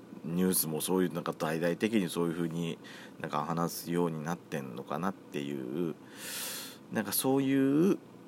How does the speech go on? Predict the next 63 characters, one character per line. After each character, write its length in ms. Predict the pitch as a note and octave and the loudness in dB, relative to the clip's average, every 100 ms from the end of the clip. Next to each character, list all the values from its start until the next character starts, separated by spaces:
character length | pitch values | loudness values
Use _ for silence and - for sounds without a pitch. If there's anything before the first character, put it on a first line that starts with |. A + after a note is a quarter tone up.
| - - - | -20 -10 -4
う 40 | |
ー、 720 | F2+ D#2 C2+ B1 A#1 G1+ G1+ - | -2 0 -2 -4 -6 -6 -8 -4
考 280 | - G#2 G#2 | 0 4 6
え 100 | G#2 | 6
方 220 | G#2 G#2 | 6 4
も 100 | D#2+ | 2
で 120 | - D#2+ | -2 -4
き 140 | G2+ | -2
る 120 | D2+ | 0
な 120 | C#2+ | 2
っ 40 | - | 0
て 200 | - D2 | -2 -10
い 60 | |
う、 60 | C#2 - - - - - | -10 -12 -20 -20 -18 -14
う 280 | - - - | -12 -8 -2
ん、 40 | |
な 60 | G#2 | 0
ん 20 | |
か 40 | |
気 100 | - | 2
持 120 | D3 | 4
ち 140 | G3+ C4+ | 6 6
は 80 | A3+ | 4
な 80 | |
ん 20 | G#2+ | 2
か 100 | - | 0
わ 100 | C#3+ | -2
か 120 | - | -4
り 80 | F2 | -4
ま 140 | G2+ | -6
す 40 | - - | -10 -14
ね。 100 | - - - - - - - - - - - - - - - - | -16 -16 -18 -18 -18 -20 -20 -20 -20 -20 -20 -20 -20 -20 -18 -10
い 80 | - | -2
や、 240 | F#2 - - | 0 -2 -6
か 160 | - F3 | -4 -4
ん-、 40 | F3 - - - | -4 -10 -14 -8
も 140 | E2+ | -4
う、 20 | E2+ | -2
も 320 | E2 - D#2 | -2 -4 -8
う 40 | - - - - - | -8 -16 -16 -14 -6
来 220 | D#2 F#2 | -4 -2
週 260 | - G2+ | 2 2
ね、 480 | F#2+ G#2 G2 F2 E2 | 4 6 6 4 2
も 360 | C2+ D#2+ D#2 D2+ | 0 -2 -2 -2
う 80 | B1+ | -4
う 40 | - | -2
ち 140 | G#2 | 2
ん 60 | G2+ | 4
と 100 | F#2 | 4
こ 120 | E2 | 2
あ 80 | E2 | 2
れ 60 | |
な 120 | F#2+ | 2
ん 60 | F#2 | 2
で 80 | D2 | 0
す 160 | C#2 | -6
よ。 120 | C#2+ C#2+ - - | -6 -8 -10 -10
も 140 | E2 | -6
う 20 | D#2 - - - - - - - - | -6 -8 -16 -20 -20 -18 -14 -14 -6
真 200 | E2+ E2 | -2 4
冬 280 | A#2 A2+ A2 | 6 8 6
日 140 | G#2 | 2
が 240 | F2+ E2 | 2 0